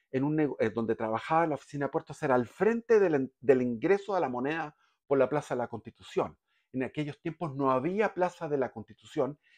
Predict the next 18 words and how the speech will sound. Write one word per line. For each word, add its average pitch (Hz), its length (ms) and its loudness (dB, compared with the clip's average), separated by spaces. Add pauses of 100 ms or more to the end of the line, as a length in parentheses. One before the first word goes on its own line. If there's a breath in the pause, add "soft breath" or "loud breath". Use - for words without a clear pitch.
ni 135 200 -2
estaban 185 520 2
tampoco 175 460 -2
los 160 200 -4
edificios 175 920 -6 (280)
que 151 60 0
hay 139 140 2
ahora, 156 420 2
que 123 100 -16
son 143 300 -8
todo 165 240 0
ese 165 220 -4
barrio 143 340 0
cívico 165 600 -10 (520)
alto 151 580 2 (160 soft breath)
que - 120 -12
fueron 143 240 -2
construidos 127 640 -8